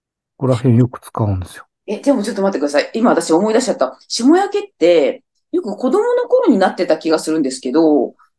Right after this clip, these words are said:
Speaker 2: 最近ってあんまり聞かない気がする。
Speaker 1: いや、全然大人でもなってますね。
Speaker 2: あ、なってます？
Speaker 1: なってますね。
Speaker 2: そうなんだ。やっぱ人によるのか。
Speaker 1: うん。
Speaker 2: そうか。
Speaker 1: それは、北野さんが強いから。
Speaker 2: <laughs> そっか。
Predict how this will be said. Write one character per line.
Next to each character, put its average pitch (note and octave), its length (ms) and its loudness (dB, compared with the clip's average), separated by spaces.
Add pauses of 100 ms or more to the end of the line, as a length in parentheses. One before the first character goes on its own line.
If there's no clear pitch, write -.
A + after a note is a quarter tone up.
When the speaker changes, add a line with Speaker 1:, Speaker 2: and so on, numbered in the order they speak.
Speaker 2:
最 G#4 320 -2
近 A#4+ 180 0
っ - 20 0
て C4+ 100 2
あ B3 40 2
ん B3 80 4
ま C4+ 80 4
り C4 80 2
聞 - 140 -12
か C#4+ 120 0
な D4 140 6
い D4 60 0
気 C#4 120 -4
が C4+ 120 -2
す C4 120 -6
る。 C4 340 0 (340)
Speaker 1:
い - 20 0
や、 A2+ 80 2 (200)
全 E3+ 100 4
然 G3 80 4
大 D#3 80 2
人 F3 140 4
で E3+ 60 4
も B2+ 60 4
な C#3 80 2
っ - 40 -4
て - 60 -6
ま F#2+ 80 -4
す F#2 80 -10
ね。 F2+ 160 -10
Speaker 2:
あ、 C#4 100 -4
な C5+ 100 2
っ - 20 -10
て C#5 80 2
ま A4 80 -2
す？ D#4 240 -2 (280)
Speaker 1:
な C#3 100 4
っ A#2+ 60 -2
て A#2+ 80 0
ま G2 80 -2
す - 80 -6
ね。 G2+ 40 0
Speaker 2:
そ - 0 -
う - 20 -
な C4 60 -10
ん - 40 -12
だ。 - 60 -12
や - 20 -12
っ - 20 -12
ぱ - 60 -14
人 - 200 -2
に G4 80 2
よ F#4+ 120 2
る G4+ 60 -2
の F#4+ 120 2
か。 D3+ 520 -8 (280)
Speaker 1:
う B2 40 2
ん。 G#2+ 220 -2 (540)
Speaker 2:
そ - 180 -16
う - 40 -12
か。 - 20 -14
Speaker 1:
そ E3 60 4
れ F3 100 6
は、 F3+ 340 6 (160)
北 - 160 -2
野 C#3+ 80 4
さ C#3 100 0
ん C3+ 40 4
が B2 100 4
強 D#3 300 4
い A#2 40 2
か F#2 120 -6
ら。 G#2 120 -8 (540)
Speaker 2:
<laughs> D4 60 0 (1200)
そ - 120 -4
っ - 160 -8
か。 C4 120 0